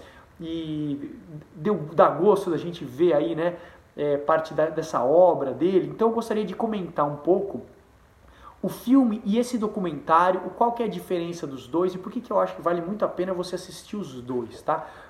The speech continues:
Então, o documentário The Searcher, na minha opinião, ele foca muito mais na parte musical, né?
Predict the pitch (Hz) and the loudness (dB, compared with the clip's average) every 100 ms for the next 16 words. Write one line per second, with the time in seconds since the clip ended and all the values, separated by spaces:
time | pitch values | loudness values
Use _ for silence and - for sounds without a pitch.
0 | - 160 233 254 240 - 247 - - 175 | -16 -2 2 4 2 -2 -2 -2 -4 -4
1 | 143 151 135 131 202 - - 190 185 - | -4 -2 -4 -4 -6 -8 0 0 0 -6
2 | 117 - - - 156 214 254 202 156 165 | -12 -16 -20 -8 -2 0 0 -2 -2 0
3 | 156 143 185 196 - 202 202 180 196 254 | 0 0 -2 -2 0 0 2 0 0 -2
4 | 226 170 147 147 139 - - - - 151 | -4 0 0 2 -2 -8 -16 -20 -8 -6
5 | 151 180 175 - 170 156 170 240 226 196 | 2 2 2 -2 -8 -6 -2 0 0 -2
6 | 175 - 151 151 202 190 - - 139 143 | -6 -6 -2 0 0 -4 -12 -16 -4 -4
7 | 175 | -4